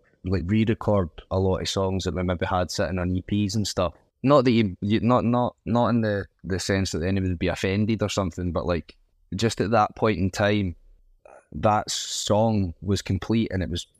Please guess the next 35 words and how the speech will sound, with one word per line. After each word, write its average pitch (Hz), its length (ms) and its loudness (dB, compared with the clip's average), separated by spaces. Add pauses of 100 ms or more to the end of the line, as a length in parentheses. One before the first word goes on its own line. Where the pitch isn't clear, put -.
(160)
fine 117 280 4
the 107 80 4
way 104 120 2
it, 78 80 -2
like, 95 200 -2
do - 60 -2
you - 20 0
know 123 80 4
what 110 40 4
I 113 40 2
mean? 127 120 2
It 113 60 -2
was - 80 -8
perfect 120 360 -2
the 113 60 -2
way 110 80 0
it 90 80 -2
was. 107 200 2
You 95 60 -6
didn't 110 200 0
need 110 120 -2
to 101 60 -4
change 107 320 0
it. 82 120 -6 (340)
But 98 100 0
then 104 160 2
you 104 80 2
come 113 220 2
into 104 180 2
a 104 60 2
room 107 180 2
with 101 80 2
another 101 220 0
producer 107 400 -2
and 98 160 -2